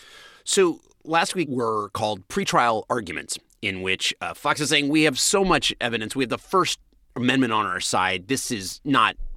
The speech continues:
got any substance to it. Dismiss the case." And Dominion Voting Systems says, "Look, we have developed so much evidence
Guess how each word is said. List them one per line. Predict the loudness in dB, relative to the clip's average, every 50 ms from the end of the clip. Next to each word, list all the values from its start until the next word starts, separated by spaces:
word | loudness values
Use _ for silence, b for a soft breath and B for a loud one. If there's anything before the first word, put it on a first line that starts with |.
| -12 -10 -4
got | -2 -2 -2 -2
any | -4 -6
substance | -4 -2 -2 -2 -2 -6 -6 -6
to | -4 -4 -4
it. | -4 -4
Dismiss | -4 -2 0 2 0 0
the | 0 -4
case." | -4 -4 -4 -2 -4 -6 -6
And | -6 -6 -6
Dominion | 0 0 2 2 4
Voting | 2 2 0 0 -2
Systems | -2 -4 -4 -4 -4 -2 -2
says, | -4 -4
"Look, | 0 -2 -2 -2
we | -2 -2 0 0
have | 0 0 -2
developed | -4 -2 0 0 0 0 -2
so | -6 -2 0 0 0
much | 2 0 -2 -4 -4 -4
evidence | -2 -4 -2 -4 -8 -10 -8 -6 -6 -6